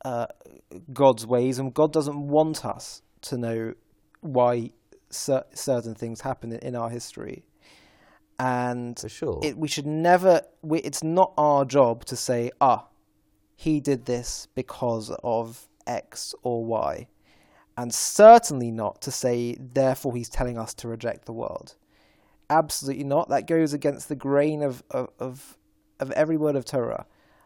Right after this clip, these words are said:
Speaker 1: Um, that, in, in my view. Um,
Speaker 2: No, I, I agree with you on this.
Speaker 1: so
Speaker 2: I, I, I wa-, I wasn't going down that line. But
Speaker 1: No,
Speaker 2: I
Speaker 1: no,
Speaker 2: let you,
Speaker 1: no. Uh,
Speaker 2: let you
Speaker 1: but,
Speaker 2: finish.
Speaker 1: but, but people, some people do.
Speaker 2: Mm.
Speaker 1: Um, and we have to be, be really careful about that.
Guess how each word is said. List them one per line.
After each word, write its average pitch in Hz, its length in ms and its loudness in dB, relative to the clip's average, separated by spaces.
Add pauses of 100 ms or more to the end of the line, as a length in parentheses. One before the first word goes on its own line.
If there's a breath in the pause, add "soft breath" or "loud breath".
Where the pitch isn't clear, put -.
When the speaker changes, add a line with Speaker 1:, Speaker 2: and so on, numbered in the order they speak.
Speaker 1:
Um, 123 540 -2 (300)
that, 139 320 0 (160)
in, 143 200 -4
in 135 140 -4
my 117 160 -4
view. 107 240 -12 (520 soft breath)
Um, 131 60 2 (500)
Speaker 2:
No, - 80 -2
I, 101 40 4
I - 20 2
agree 139 220 0
with 95 100 -2
you 85 60 -8
on 82 80 -12
this. - 100 -6
Speaker 1:
so 143 300 0 (100)
Speaker 2:
I, 67 60 -14
I, - 240 0
I 120 80 2
wa-, 139 160 4
I 113 80 2
wasn't 107 180 -2
going 92 140 -4
down 101 140 -6
that - 100 -12
line. 90 180 -12
But 180 120 -2
Speaker 1:
No, 208 80 4
Speaker 2:
I 226 40 4
Speaker 1:
no, 233 60 2
Speaker 2:
let 240 160 4
you, 160 140 4
Speaker 1:
no. 160 60 6
Uh, - 20 2
Speaker 2:
let - 0 -
you - 40 -2
Speaker 1:
but, 175 100 6
Speaker 2:
finish. 160 140 2
Speaker 1:
but, 156 320 2
but 156 240 -2
people, 165 300 -6
some 156 180 -4
people 151 240 -2
do. - 200 -2 (140)
Speaker 2:
Mm. 110 180 -6 (360 loud breath)
Speaker 1:
Um, 131 680 2 (100)
and 139 100 -4
we 143 60 -2
have 139 140 -4
to 151 80 -8
be, 131 180 -4 (420)
be 131 120 -6
really 151 340 2
careful 117 360 -2
about 117 280 -4
that. - 280 -2